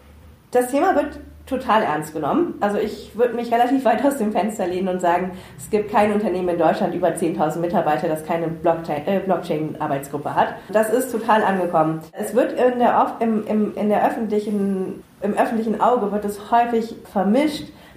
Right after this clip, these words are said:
mit einem anderen Phänomen, das tatsächlich auch ver-, verwandt ist, nämlich das dem der I C Os und praktisch dieser Preisentwicklung von einzelnen Kryptoassets, die es so gibt.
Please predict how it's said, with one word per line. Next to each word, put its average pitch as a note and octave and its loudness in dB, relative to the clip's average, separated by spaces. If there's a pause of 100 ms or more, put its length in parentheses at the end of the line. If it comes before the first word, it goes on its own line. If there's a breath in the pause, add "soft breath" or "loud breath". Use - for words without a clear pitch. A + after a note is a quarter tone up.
mit - -4
einem F#3 0
anderen F#3+ 2
Phänomen, E3+ 0 (180 loud breath)
das G3 -2 (160)
tatsächlich A3+ 0
auch G3 0
ver-, - -6
verwandt G3 2
ist, G#3 -2
nämlich F#3+ -2
das F#3+ 0 (340)
dem G3+ 0
der F3 0 (100)
I F3+ 0
C F#3 -4
Os A3+ 4
und F#3 -2 (220 loud breath)
praktisch F#3 -2
dieser F#3 2
Preisentwicklung G3+ 2 (220 loud breath)
von G3 2
einzelnen F3 -2
Kryptoassets, A#3+ 0
die G#3 -4
es G#3 -12
so G3 -4
gibt. E4 0